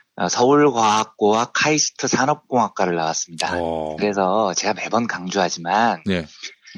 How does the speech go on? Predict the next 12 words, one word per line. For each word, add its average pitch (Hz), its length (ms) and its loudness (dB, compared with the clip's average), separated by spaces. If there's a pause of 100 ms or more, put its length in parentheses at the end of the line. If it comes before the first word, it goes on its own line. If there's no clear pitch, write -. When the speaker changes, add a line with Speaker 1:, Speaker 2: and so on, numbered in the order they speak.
(120)
Speaker 1:
명문대 110 480 2
위주의 101 320 2
우리나라 92 460 0
교육과 90 440 -4
입시 - 300 -2
제도는 92 540 -2
절대로 120 440 0
좋은 107 320 -2
인재를 98 420 0
선별해내지 123 600 -2
못합니다. 104 600 -8 (120)
Speaker 2:
음. 92 280 -6